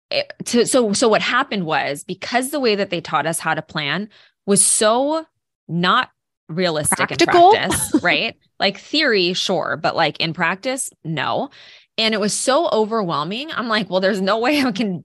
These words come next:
Speaker 1: I can do that because one lesson took me two weeks to write. Like, that's just not," I'm like, "That's not what I'm doing," right? So they made lesson planning successfully seem like it was an impossible task.
Speaker 2: Right. It was, and it
Speaker 1: Right?
Speaker 2: was also so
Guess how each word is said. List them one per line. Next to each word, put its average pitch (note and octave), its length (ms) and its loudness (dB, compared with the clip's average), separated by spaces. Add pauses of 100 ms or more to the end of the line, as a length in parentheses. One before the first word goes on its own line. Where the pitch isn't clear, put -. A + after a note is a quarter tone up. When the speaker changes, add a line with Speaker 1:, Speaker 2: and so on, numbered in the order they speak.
(140)
Speaker 1:
I F3+ 80 2
can F3 240 -2
do B3 220 4
that G3 260 2
because G3+ 260 -2
one G#3 340 -2
lesson G3+ 360 -2
took G#3+ 160 -8
me G3 100 -2
two B3 340 -2
weeks A#3 380 -2
to F3+ 100 -6
write. F3 360 0
Like, E3 160 -4
that's F3+ 180 -2
just F3 160 -10
not," D3 380 -4 (320)
I'm F3+ 100 -6
like, F#3+ 140 0
"That's G3+ 160 0
not A3 100 2
what G#3+ 100 2
I'm E3 160 -2
doing," A#3 440 -2
right? E3 280 -2
So A#3+ 80 -4
they A#3 140 2
made G#3 680 -2 (400)
lesson A3+ 400 -4
planning E3+ 540 -4 (240)
successfully F#3 1080 -2
seem A3 440 -4
like D#3+ 320 -2
it - 120 -4
was D#3 300 -4
an E3 180 -6
impossible C#3+ 600 -4
task. - 500 -12 (460)
Speaker 2:
Right. G#3 400 0
It A#3+ 80 4
was, A#3+ 100 2
and E3+ 120 2
it - 20 2
Speaker 1:
Right? - 80 0
Speaker 2:
was - 100 -4
also D4 240 -6
so A#3 400 -6